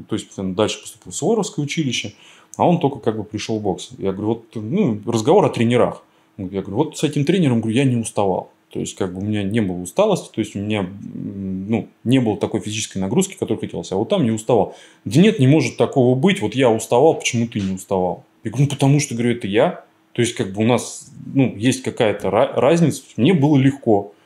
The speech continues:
тебе было тяжело. Нет, не может быть. Я говорю, а как ты можешь описать, м, мой организм через свой? То есть, как бы это мои качества.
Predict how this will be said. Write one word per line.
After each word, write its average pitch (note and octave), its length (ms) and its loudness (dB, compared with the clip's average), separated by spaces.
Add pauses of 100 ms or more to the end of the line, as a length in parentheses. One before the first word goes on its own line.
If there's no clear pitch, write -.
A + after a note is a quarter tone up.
(120)
тебе A2+ 260 -2
было C3+ 260 4
тяжело. A2+ 640 0 (360)
Нет, F#3+ 420 2
не A#2+ 140 4
может B2+ 360 4
быть. F#2+ 220 -4 (280)
Я A2+ 80 2
говорю, C3 160 0
а - 40 -2
как F3 260 0
ты B2+ 80 2
можешь A#2+ 540 2
описать, E3+ 680 0 (260)
м, A2+ 600 0
мой B2+ 340 4
организм C3 640 4
через A#2+ 340 0
свой? G2 320 2 (440)
То - 60 -6
есть, - 140 -2
как F#2+ 180 -4
бы G#2+ 80 2
это G#2+ 140 2
мои C#3+ 220 4
качества. - 540 0